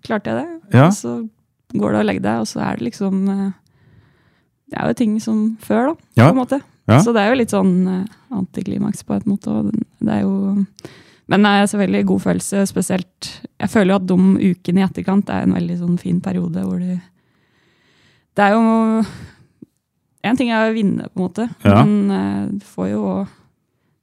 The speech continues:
Speaker 1: det som jeg har sittet mest med, er jo de gode minnene, da, eh, i etterkant, og tenke tilbake på, ikke bare å liksom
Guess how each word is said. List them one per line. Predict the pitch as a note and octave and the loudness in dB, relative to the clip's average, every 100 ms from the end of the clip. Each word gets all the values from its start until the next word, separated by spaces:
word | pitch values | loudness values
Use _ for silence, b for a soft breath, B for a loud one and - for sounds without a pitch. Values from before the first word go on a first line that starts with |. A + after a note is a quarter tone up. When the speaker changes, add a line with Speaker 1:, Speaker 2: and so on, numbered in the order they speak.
| _ | _
Speaker 1:
det | F#3+ | -8
som | F#3 | -4
jeg | F#3+ | -2
har | F#3+ | -2
sittet | G3 F3+ | -6 -4
mest | F3+ F3+ - | -4 -4 -6
med, | C4 | -4
er | A3+ F#3+ | -2 0
jo | |
de | F#3 F3+ | 0 0
gode | F3 F3 F#3 | 0 0 0
minnene, | F3+ E3 F3+ | 2 0 0
da, | A3+ A3 - G#3 | 0 -2 -6 -6
eh, | G3+ G3 F#3+ F#3+ - - _ _ - | -4 -4 -6 -10 -14 -20 _ _ -8
i | G3 | -6
etterkant, | F#3+ - - F#3+ - - | -6 -6 -4 -6 -8 -10
og | - | -4
tenke | G3+ E3+ F#3+ | -2 -2 -6
tilbake | F3+ - - F3 | -6 -6 -8 -10
på, | F#3 F3 F3 - _ _ _ _ _ _ | -6 -6 -6 -12 _ _ _ _ _ _
ikke | F#3 F#3+ | -8 -4
bare | F#3 F3+ F#3+ | -2 -2 -4
å | F3+ | -4
liksom | F3 F3 F3 | -6 -4 -4